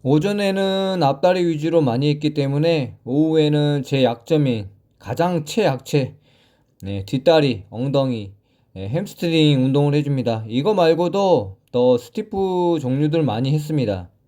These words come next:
스컬. 자, 저녁 식단입니다, 형님들. 네.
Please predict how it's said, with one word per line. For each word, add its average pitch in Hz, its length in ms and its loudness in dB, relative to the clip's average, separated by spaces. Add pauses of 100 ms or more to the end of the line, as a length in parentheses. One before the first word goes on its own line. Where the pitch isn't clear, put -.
(160)
스컬. 220 500 0
자, 143 460 -12 (160)
저녁 190 340 -4
식단입니다, 185 580 -4
형님들. 156 440 -10 (480)
네. 120 500 -18